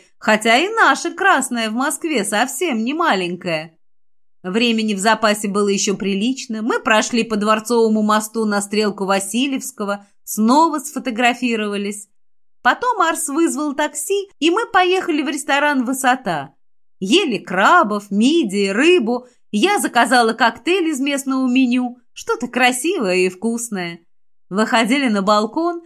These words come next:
и Арсений показывал мне крейсер «Аврору», стоящий совсем рядом.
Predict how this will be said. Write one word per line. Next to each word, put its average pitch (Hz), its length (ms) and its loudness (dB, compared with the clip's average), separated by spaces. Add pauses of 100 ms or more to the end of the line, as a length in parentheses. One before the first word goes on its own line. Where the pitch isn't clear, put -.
(180)
и 262 140 0
Арсений 294 560 0
показывал 226 640 2
мне 226 160 -2
крейсер 226 480 -2
«Аврору», 196 580 0
стоящий 202 600 -4
совсем 196 440 -4
рядом. 170 560 -6